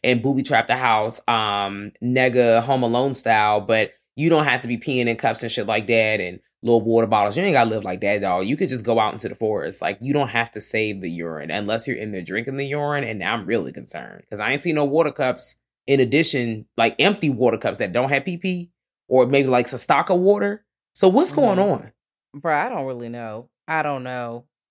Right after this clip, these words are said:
Speaker 2: It, all I seen was
Speaker 1: It was
Speaker 2: the,
Speaker 1: dirty.
Speaker 2: the one cup. And Felix
Speaker 1: Mm-hmm.
Speaker 2: ain't shit, 'cause Felix knew it was people in the house the whole time. Him and Z backing the dad up into the corner. Damn.
Speaker 1: I mean, fuck them. Because, like I said, they're terrible. Like, they're fucking terrible and weird. Especially, like, you know,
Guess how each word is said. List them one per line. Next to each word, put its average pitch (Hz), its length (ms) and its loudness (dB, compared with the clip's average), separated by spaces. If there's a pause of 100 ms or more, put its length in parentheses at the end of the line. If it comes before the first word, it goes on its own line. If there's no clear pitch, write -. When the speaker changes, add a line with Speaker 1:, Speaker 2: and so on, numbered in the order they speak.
(140)
Speaker 2:
It, 127 220 -10
all 165 200 2
I 180 120 4
seen 170 320 -6
was 143 180 -4
Speaker 1:
It 147 120 2
was - 100 -6
Speaker 2:
the, 123 80 2
Speaker 1:
dirty. - 260 -2 (320)
Speaker 2:
the 151 80 2
one 147 280 -2
cup. 160 320 -4 (360)
And 147 140 -8
Felix 139 320 -2
Speaker 1:
Mm-hmm. 117 80 -6
Speaker 2:
ain't 131 160 -6
shit, 139 260 -6
'cause 151 140 -12
Felix 226 340 -6
knew 143 200 -4
it - 20 -8
was 120 140 -12
people 135 220 -10
in 127 40 -6
the 135 80 -6
house 131 220 -10
the 139 60 -16
whole 135 220 -6
time. 131 300 -10
Him 151 180 -4
and 127 140 -10
Z 139 140 -10
backing 135 340 -6
the 120 100 -10
dad 127 300 -6
up 123 140 -6
into 117 180 -16
the 117 80 -14
corner. 110 500 -10
Damn. 127 440 -6 (420)
Speaker 1:
I - 100 6
mean, 311 160 6
fuck 233 300 4
them. 143 260 6
Because, 233 300 4
like 240 120 4
I 254 40 4
said, 214 180 2
they're 220 200 4
terrible. 247 640 4
Like, 156 220 4
they're 180 120 2
fucking 208 300 2
terrible 196 360 2
and 202 140 0
weird. 151 500 4
Especially, 202 460 2
like, 190 340 4
you 185 120 -2
know, 151 460 2